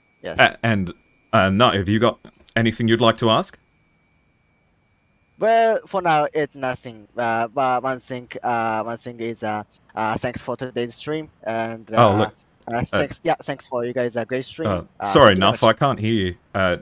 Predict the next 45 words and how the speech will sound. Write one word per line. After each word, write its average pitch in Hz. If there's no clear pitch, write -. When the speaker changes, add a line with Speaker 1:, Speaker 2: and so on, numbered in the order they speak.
Speaker 2:
the -
other, 101
the 113
other 113
guy 92
here, 98
Nuff, 104
is, 90
uh, 87
is 104
inaudible, 104
uh, 92
and 92
I 90
thought 95
that 87
he 92
was 90
gonna 90
s-, -
ask 98
something 90
too. 104
We'll 92
see 139
if 104
he 92
can 98
figure 90
it 95
out. 95
Um, 98
no, 127
it's -
been 117
an, 104
a 107
real 104
pleasure 90
watching 90
you 90
guys 90
fight. 90
I 107
felt 117